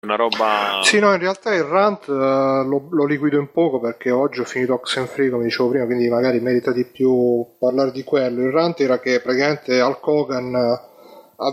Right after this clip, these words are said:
Speaker 2: vinto la causa contro Gawker e quindi, eh,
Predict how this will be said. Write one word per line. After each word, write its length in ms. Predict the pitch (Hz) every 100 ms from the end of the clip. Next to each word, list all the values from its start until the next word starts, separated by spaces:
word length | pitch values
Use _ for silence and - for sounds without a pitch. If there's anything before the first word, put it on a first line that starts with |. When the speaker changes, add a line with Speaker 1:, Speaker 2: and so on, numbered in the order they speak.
| 131
Speaker 2:
vinto 680 | 151 151 - - 143 139 135
la 160 | 139
causa 400 | - 147 143 127
contro 380 | 127 131 160 165
Gawker 880 | 147 151 147 - 156 151 143 160 151
e 80 | 139
quindi, 600 | - 151 147 131 127
eh, 60 | 131